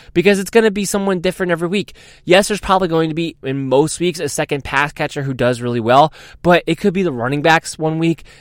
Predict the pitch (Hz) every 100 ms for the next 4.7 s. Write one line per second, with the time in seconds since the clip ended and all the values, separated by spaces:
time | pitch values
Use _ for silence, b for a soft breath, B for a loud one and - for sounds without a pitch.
0 | b 160 - 190 160 147 143 107 143 156
1 | 151 135 - 151 143 - 147 147 147 143
2 | 139 - 180 143 - 131 143 147 151 147
3 | 143 165 151 - 143 143 143 139 139 -
4 | 147 139 147 135 139 143